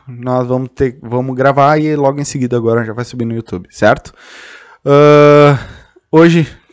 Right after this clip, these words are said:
voltamos com as entrevistas, né? Não é bem uma entrevista, é mais um bate-papo. Mas estamos voltando e, se Deus quiser, agora vai ser todas assim. Ah, muito obrigado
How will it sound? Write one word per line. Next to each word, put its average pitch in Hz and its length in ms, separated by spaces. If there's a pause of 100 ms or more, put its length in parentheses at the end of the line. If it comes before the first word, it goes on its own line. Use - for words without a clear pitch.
(520)
voltamos 143 840 (520)
com 139 100
as 131 140
entrevistas, 135 760
né? 120 320
Não 285 300
é - 20
bem 294 140
uma 208 140
entrevista, 156 440
é 127 40
mais 127 180
um 127 80
bate-papo. - 540 (600)
Mas 117 440
estamos 127 340
voltando 135 580 (400)
e, 117 300
se 120 140
Deus 120 160
quiser, 117 240
agora 120 240
vai 120 100
ser - 140
todas 135 380
assim. 131 320 (920)
Ah, 139 1040 (1900)
muito 160 240
obrigado 151 580